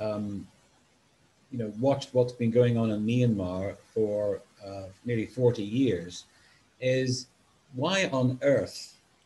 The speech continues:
was the coup really necessary, given the fact that the military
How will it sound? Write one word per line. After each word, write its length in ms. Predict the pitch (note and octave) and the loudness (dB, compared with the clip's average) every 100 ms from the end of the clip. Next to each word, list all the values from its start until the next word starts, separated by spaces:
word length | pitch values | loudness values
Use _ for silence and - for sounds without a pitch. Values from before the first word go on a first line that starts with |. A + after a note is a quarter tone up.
| _ _ _ _ | _ _ _ _
was 200 | A2+ B2 | 0 2
the 120 | G#2+ A2+ | 2 -4
coup 540 | - B2+ B2 B2 A#2 - | 0 4 4 4 0 -6
really 320 | G#2+ B2 A2+ | -2 0 2
necessary, 720 | A2 A#2 B2 A#2+ - F#2 - - A#2+ _ _ _ _ _ - - | 0 0 0 -2 -4 -6 -8 -20 -20 _ _ _ _ _ -20 0
given 300 | E3 E3 D3+ | 2 4 4
the 80 | B2+ | 2
fact 440 | B2+ A#2+ A#2 _ | 2 0 0 _
that 200 | A#2 A#2 | 0 0
the 300 | A2+ A2 A2+ - | -2 -4 -6 -4
military 640 | A2+ C3 B2 A#2 A2 A2+ | 0 2 0 -2 -4 -6